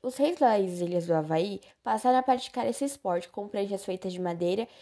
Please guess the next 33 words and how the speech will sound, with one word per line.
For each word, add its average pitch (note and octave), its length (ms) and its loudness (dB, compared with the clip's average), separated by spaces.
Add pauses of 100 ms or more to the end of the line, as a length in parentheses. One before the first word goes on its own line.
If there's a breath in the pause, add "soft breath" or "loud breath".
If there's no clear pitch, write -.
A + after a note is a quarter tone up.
(160 loud breath)
retirada C#4+ 580 2
de A#3 160 4
árvores A3+ 420 4
locais. A#3 720 0 (380 soft breath)
No E4 100 -8
contexto G4+ 500 0
havaiano, F3+ 720 2
o A#3+ 120 -8
surf A#3 280 -4
era A#3+ 160 -2
praticado G#3+ 540 -6
como A#3+ 240 -6
ritual A#3+ 420 -2
de C4+ 120 2
oferenda, F3+ 580 0 (300 loud breath)
apresentando A3+ 840 -2
relações A3 460 0
diretas A3 500 2
com G#3+ 100 -8
agradecimento F#3 680 -6
pelos E3+ 240 -10
coqueiros A3+ 480 -8
e B3+ 40 -2
seus C#4 280 -4
frutos. - 480 -14 (360 soft breath)
O C4 60 -12
modo D#4+ 260 -2
pelo B3 240 -4
qual G3+ 200 -4
o F#3 80 -4
surf F#3+ 280 -6
era E3+ 140 -6
praticado E3+ 640 -6